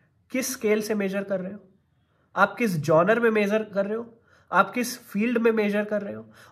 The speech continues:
और अगर आप कर भी रहे हो तो इसको डीमोटिवेट करने की क्या ज़रूरत है।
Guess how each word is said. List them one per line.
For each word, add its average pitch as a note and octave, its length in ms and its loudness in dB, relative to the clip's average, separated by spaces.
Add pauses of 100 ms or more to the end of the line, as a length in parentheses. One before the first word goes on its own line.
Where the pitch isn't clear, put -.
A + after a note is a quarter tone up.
और G3+ 100 4
अगर A#3 180 4
आप A#3+ 220 0
कर F3+ 180 2
भी A#3 140 -2
रहे F#3+ 160 0
हो G#3+ 120 0
तो A3+ 120 -4
इसको A#3 300 -4
डीमोटिवेट A3 840 0
करने G3+ 360 -4
की G#3 140 -12
क्या F#3 200 2
ज़रूरत C3 360 -2
है। - 180 -18